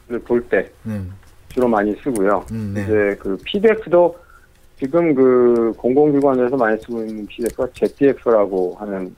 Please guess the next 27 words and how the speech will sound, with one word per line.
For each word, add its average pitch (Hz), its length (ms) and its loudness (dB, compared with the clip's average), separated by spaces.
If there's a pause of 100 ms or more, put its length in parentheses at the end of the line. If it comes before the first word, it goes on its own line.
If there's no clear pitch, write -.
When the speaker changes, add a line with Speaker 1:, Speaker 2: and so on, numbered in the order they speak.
Speaker 1:
그 90 320 -12 (460)
피디에프에 160 500 0
좀 147 200 -2
변형된 113 840 0
보안성을 117 800 0
높였다고 98 560 -4
해서 110 420 -2 (440)
그런 123 260 0
경우들은 117 640 0
이제 110 100 -4 (260)
플-, - 200 -18
플러그인에서 160 560 0
전혀 143 340 2
정보를 123 360 -2
제공하지 98 440 -10
않거든요. 107 480 -10
Speaker 2:
아, 117 180 -2
네. 95 260 -6 (280)
Speaker 1:
그런 139 300 2
경우도 123 540 2
이제 92 180 -8 (280)
그 92 140 -14
다큐멘터리 101 680 -8 (260)
정보를 104 380 -4
확인할 131 340 -4
수가 - 220 -4
있습니다. 90 440 -10